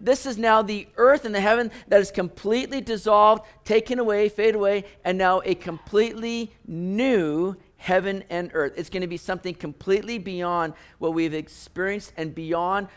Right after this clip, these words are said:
what we can even conceive this side of eternity. That word new, the Greek word kainos, speaks of something that's fresh. It's not new in the sense that something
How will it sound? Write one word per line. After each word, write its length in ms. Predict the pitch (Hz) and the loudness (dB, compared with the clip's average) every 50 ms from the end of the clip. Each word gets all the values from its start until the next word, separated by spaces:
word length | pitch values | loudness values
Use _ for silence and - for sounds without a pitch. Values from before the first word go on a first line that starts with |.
| _ | _
what 180 | _ - 165 156 | _ -6 -6 -4
we 140 | 160 202 220 | -4 -4 -6
can 220 | - 214 170 165 | -4 -6 -8 -8
even 400 | 139 - 196 196 190 175 185 160 | -8 -8 -6 -6 -6 -6 -8 -8
conceive 720 | - - 180 165 147 - - - - 202 233 254 220 180 151 | -8 -8 -8 -8 -8 -10 -14 -12 -10 -6 -6 -6 -6 -6 -8
this 140 | 180 185 | -8 -10
side 220 | - - 175 165 175 | -4 0 0 2 2
of 80 | 185 | 0
eternity. 540 | 175 180 - - 202 208 233 226 185 127 110 - - - - _ | -4 -6 -8 -8 -8 -8 -6 -6 -6 -8 -10 -10 -16 -20 -6 _
That 200 | 214 214 - 208 | 2 2 2 4
word 200 | 220 214 202 185 | 2 2 2 0
new, 400 | 180 175 175 185 202 240 269 262 | -2 0 2 2 2 2 2 0
the 100 | 208 175 | -2 -2
Greek 320 | - 165 185 190 180 - | 0 0 0 0 0 0
word 180 | 185 175 147 - | -2 -2 -2 -4
kainos, 460 | - - 143 156 190 196 226 269 269 | -8 -6 -4 -4 -2 -2 -2 -2 -4
speaks 380 | - - - 190 180 175 - | -4 -6 -2 -2 -2 -2 -2
of 160 | 190 196 180 - - - - _ | -4 -4 -4 -6 -14 -20 -20 _
something 520 | - - - 196 175 - - - 190 196 | -16 -2 0 0 0 0 -2 -6 -4 -2
that's 260 | 190 180 185 - - | -2 -2 -2 -4 -10
fresh. 640 | - - - - 208 196 160 - - - - - - _ _ _ _ _ _ _ _ - - _ _ _ | -18 -20 -10 -2 0 0 0 0 -6 -12 -16 -18 -20 _ _ _ _ _ _ _ _ -20 -20 _ _ _
It's 220 | - 185 - - | -2 -2 0 4
not 240 | 196 208 214 - 185 | 4 4 4 4 2
new 480 | 190 214 269 320 285 214 196 214 240 - - _ _ _ _ | 0 0 2 2 2 2 2 0 -4 -8 -16 _ _ _ _
in 120 | 190 208 | -4 -4
the 100 | 208 202 | -4 -4
sense 360 | 190 - - - 214 226 226 - | -6 -6 -2 -2 -2 -2 -2 0
that 220 | 208 196 - - | 0 0 0 0
something 380 | - - 202 185 - 196 190 | -4 -4 -4 -4 -4 -6 -6